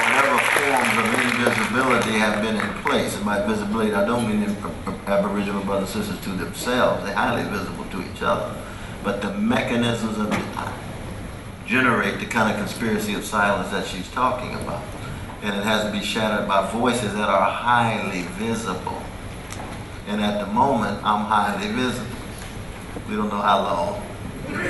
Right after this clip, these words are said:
You gotta use it as long as you can. That was celebrity status. Yes, as a Christian, I believe I'm using every form of weaponry. It comes out of sixth chapter of Ephesians. Put on the whole armor, and when you put on the whole armor, you use every form of weaponry available to you, including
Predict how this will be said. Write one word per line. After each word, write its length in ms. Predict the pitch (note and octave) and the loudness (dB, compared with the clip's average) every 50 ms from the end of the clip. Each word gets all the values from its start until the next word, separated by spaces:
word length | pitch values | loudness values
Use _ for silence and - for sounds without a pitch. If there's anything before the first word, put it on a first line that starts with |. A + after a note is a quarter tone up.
| - - - - - - - - - - - - G2+ G#2 | -2 -4 -6 -6 -6 -6 -6 -6 -6 -6 -6 -8 -6 -2
You 60 | A2 A#2 | 0 2
gotta 180 | A#2 - - A2+ | 2 2 4 4
use 240 | C3+ C3 C3 - G#2+ | 4 4 4 4 2
it 80 | G2+ | 2
as 120 | G#2+ G#2 - | 0 0 0
long 600 | G2+ G2 G2+ G#2 A2 - A#2+ A#2+ B2 B2 B2 B2 | 4 4 6 6 6 6 6 4 4 4 2 2
as 220 | A#2+ A#2+ A#2+ B2 | 2 2 2 0
you 60 | A#2 - | 0 -2
can. 80 | - - - - - - - - - - - - - - - - | -4 -6 -8 -8 -8 -10 -8 -8 -8 -8 -8 -8 -8 -8 -8 -6
That 160 | - A2+ A#2 A2+ | -4 -4 -2 -2
was 120 | G#2+ G2+ | -2 -4
celebrity 460 | - - - A2+ A2+ A2+ A#2 A#2 A#2 | -4 -4 -2 -2 0 0 0 0 -2
status. 440 | - - - - C#3 C3+ A#2 A#2 A#2 | -2 -4 -4 -2 0 0 0 0 0
Yes, 240 | A2 A2+ A2+ A2+ - - - | 0 0 -2 -2 -2 -4 -4
as 120 | - - | -4 -4
a 40 | - | -4
Christian, 420 | - - C3+ C3+ C3 - - - A#2 | -4 -2 -2 -2 -2 -2 -4 0 2
I 140 | A#2 A#2 A#2 A2+ | 2 2 2 2
believe 380 | A2+ A#2 A#2 A2+ A2+ - - - - - - - - - | 0 0 0 0 0 -2 -6 -6 -8 -8 -8 -8 -8 -6
I'm 240 | - G2+ F#2+ G#2+ A#2 | -4 -4 -2 0 2
using 300 | B2+ B2 G#2+ G#2 G2+ G2+ | 2 2 2 0 0 0
every 280 | A2+ C3+ C#3 - C3 | 2 2 2 0 0
form 340 | A#2 - - C3+ C3 C3 B2+ | -2 -2 -2 -2 0 0 0
of 140 | B2 G#2+ G#2 | -2 -2 0
weaponry. 440 | B2+ B2+ A#2+ A#2+ A#2+ A#2 A2 G#2+ G#2+ | 0 0 0 0 -2 -4 -4 -4 -4
It 100 | G#2+ - | -6 -4
comes 200 | - A#2+ A#2+ A#2+ | -4 -2 0 2
out 140 | B2 A#2+ A#2 | 2 4 4
of 80 | A2+ - | 2 2
sixth 240 | - - G2+ - - | 0 -4 -4 -4 -4
chapter 260 | - B2 A2+ A#2 A#2+ A#2 | -2 0 0 0 0 -2
of 100 | A#2 A#2+ | -2 0
Ephesians. 500 | A#2+ A#2 - - B2 A2 G#2+ G#2 G#2 G#2+ - - | 0 -2 -2 -2 -2 -2 -2 -2 -4 -4 -6 -4
Put 140 | - B2+ A#2 A#2+ | -4 -2 -2 0
on 240 | - A#2 A#2 A#2+ | 0 -2 -2 0
the 60 | G2+ - | -2 -2
whole 320 | - - A#2 A2+ A#2 A#2 A#2 - | -2 -2 -2 -2 -2 -2 -2 0
armor, 380 | - A2+ A#2 A#2+ A#2+ B2 B2 | 4 4 6 6 4 4 2
and 100 | A#2+ A#2+ | 0 0
when 100 | A2 G2+ | 0 -2
you 60 | G2+ | -2
put 180 | F#2+ - B2+ A#2 | -4 -2 -2 0
on 180 | A2 A2 A2+ A2+ | 0 0 0 0
the 80 | - | -2
whole 240 | G2+ - A2+ A#2 A2+ - | -2 -2 -2 -2 -2 0
armor, 320 | - - A#3 A#3 A#2+ A#2 A2 | 2 2 4 4 4 2 0
you 240 | G2+ G#2 A2 B2+ B2 | 0 0 0 2 2
use 120 | A2+ G#2 G#2+ | 2 2 0
every 220 | A#2+ A#2+ A#2+ A#2 | 0 0 -2 -2
form 280 | A2 - B2 B2 B2 A#2+ | -2 -2 0 0 0 0
of 120 | A#2+ A#2 | 0 0
weaponry 380 | A#2+ B2 A#2+ A#2+ A2 G#2 A#2+ A#2 | 0 0 0 0 -2 -2 -2 -2
available 460 | G#2 G2 A2+ A#2+ B2 A#2+ A#2 - A2+ G#2+ | -2 0 0 0 0 0 -2 -2 -2 -2
to 80 | G#2+ G#2+ | -2 0
you, 200 | A#2 B2 B2 A#2 | 0 0 2 0
including 800 | A2+ G#2+ - - - G#2+ - - - - A#2+ G#2+ G2+ - - | 0 -2 -2 -4 -4 -4 -4 -4 -2 0 0 0 0 -2 -4